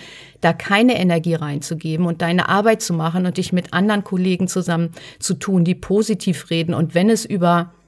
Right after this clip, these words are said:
Sachen sind, die sie im Privatbereich machen, völlig egal. Aber das ist etwas, was die Ehrkraft gibt, wenn du über positive Sachen redest.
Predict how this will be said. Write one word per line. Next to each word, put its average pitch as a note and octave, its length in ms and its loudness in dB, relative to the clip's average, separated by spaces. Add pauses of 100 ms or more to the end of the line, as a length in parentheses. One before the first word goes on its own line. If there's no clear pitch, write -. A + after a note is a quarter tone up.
(800)
Sachen F3+ 360 2
sind, E3+ 240 2
die F3 80 2
sie D#3+ 140 -2
im - 100 -2
Privatbereich D3+ 800 0
machen, C#3+ 260 -2
völlig A3+ 400 -2
egal. E3+ 440 0 (240)
Aber F3 200 4
das F3 240 2
ist - 160 -4
etwas, F3 340 0
was F3 160 -2
die - 140 -4
Ehrkraft - 560 -4
gibt, - 340 0
wenn D3+ 140 0
du C#3+ 100 -4
über C#3+ 220 -6
positive D3 640 -2
Sachen C#3 340 -6
redest. C#3 400 -6